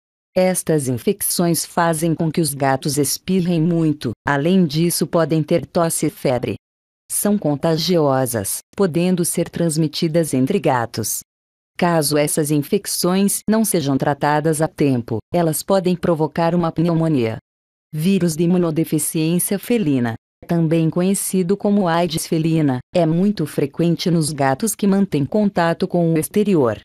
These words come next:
A sua imunidade baixa consideravelmente e os gatos podem começar a espirrar constantemente. No entanto, também apresentam outros sintomas como febre, perda de apetite e peso,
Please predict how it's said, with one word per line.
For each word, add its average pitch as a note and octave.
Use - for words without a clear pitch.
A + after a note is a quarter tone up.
A E3+
sua F3+
imunidade D#3+
baixa D3
consideravelmente D#3+
e E3
os D3
gatos C#3
podem F3+
começar E3+
a E3
espirrar E3+
constantemente. F#3
No F3
entanto, F3+
também D3
apresentam E3+
outros F3
sintomas F3
como F3
febre, D#3+
perda C#3+
de D3
apetite D#3
e D#3+
peso, D3